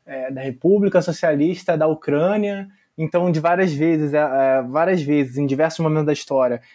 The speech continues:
ela se tornou autônoma, às vezes ela tava dentro do território da União Soviética, às vezes não. Então, é,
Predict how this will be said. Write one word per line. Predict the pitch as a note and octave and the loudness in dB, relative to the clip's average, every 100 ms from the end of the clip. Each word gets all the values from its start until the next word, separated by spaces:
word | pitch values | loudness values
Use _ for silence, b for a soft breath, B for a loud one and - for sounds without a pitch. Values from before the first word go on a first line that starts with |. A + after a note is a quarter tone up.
| b | b
ela | - C3+ C#3 C3+ | -2 2 2 0
se | C3 - | -4 -8
tornou | - D3+ D#3 D#3+ | -2 0 2 0
autônoma, | C#3 - F3+ A3+ A3+ G#3+ G3+ G3 b b | 0 -2 0 2 2 2 0 -2 b b
às | C3 C3+ | -2 0
vezes | D3 E3 D3+ | 2 2 2
ela | D3+ C#3+ | 2 0
tava | C#3+ D#3 F#3 F3 | 2 0 2 2
dentro | D#3+ D#3 | 2 0
do | C#3+ | -2
território | D3 C#3 C3 - C#3 D3 C#3 | 0 0 0 0 2 2 2
da | C3 | 0
União | C3 C3 | 0 -2
Soviética, | A#2 A#2 D#3+ E3 C3+ | -2 0 0 0 -2
às | B2+ | -2
vezes | A#2+ A#2+ | -2 -2
não. | C3+ E3 G3 G3+ b b b - | 0 2 0 -2 b b b -2
Então, | F3 F3 G3 G#3 G#3+ - | -2 2 0 0 -2 -2
é, | F3+ F#3 F#3+ F#3 | 0 2 2 0